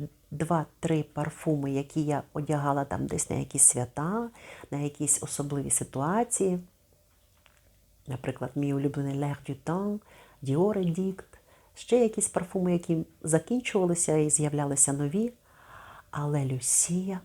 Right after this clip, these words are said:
у мене мала бути завжди. Це була моя така робоча конячка. Обов'язково. І тільки вже коли я захопила світом парфумерії, я не розпакувала новий куплений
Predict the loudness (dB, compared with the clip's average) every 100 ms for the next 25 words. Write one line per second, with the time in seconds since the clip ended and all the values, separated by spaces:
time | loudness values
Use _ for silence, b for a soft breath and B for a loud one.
0 | -10 -8 -4 0 0 2 2 2 0 0
1 | -2 -4 -6 -6 -6 -6 -6 -4 -4 -4
2 | -6 -6 -4 -2 0 2 0 0 -4 -6
3 | -6 B B B B -2 2 4 4 2
4 | -4 -4 -2 -2 -2 -8 -10 -16 -18 _
5 | _ _ _ _ _ _ _ _ -4 0
6 | 0 -2 -4 -6 -6 -10 -10 -16 B B
7 | B B -4 -2 -2 -2 -2 -2 0 0
8 | 0 0 -2 -8 -4 -2 0 2 0 0
9 | -6 -6 -8 -8 -6 -2 0 -2 -4 _
10 | _ _ -8 -2 0 2 0 0 -2 -4
11 | -8 -10 -8 -6 -6 -10 -14 -18 _ _
12 | _ _ -8 -2 0 0 -4 -8 -10 _
13 | -6 -4 -4 -8 -10 -8 -10